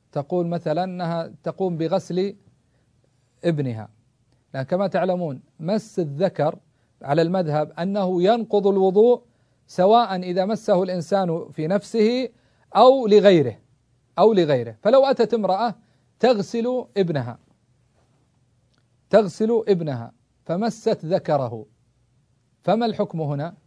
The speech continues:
نقول على الخلاف، من قال لا ينقض مطلقا نقول لا ينتقض وضوءها،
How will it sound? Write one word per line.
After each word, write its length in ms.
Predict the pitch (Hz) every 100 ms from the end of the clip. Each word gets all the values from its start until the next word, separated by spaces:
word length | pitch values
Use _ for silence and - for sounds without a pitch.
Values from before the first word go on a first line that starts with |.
| _ _ _
نقول 340 | 185 190 262 262
على 200 | 262 254
الخلاف، 320 | 180 156 135 - _ -
من 220 | 180 202
قال 480 | - 240 202 156 127 - _ _ 156
لا 200 | 180 226
ينقض 380 | 226 196 196
مطلقا 460 | 180 170 165 165 220
نقول 560 | 202 185 208 208 226 -
لا 180 | 190 208
ينتقض 380 | 170 190 190
وضوءها، 540 | 175 160 151 147 113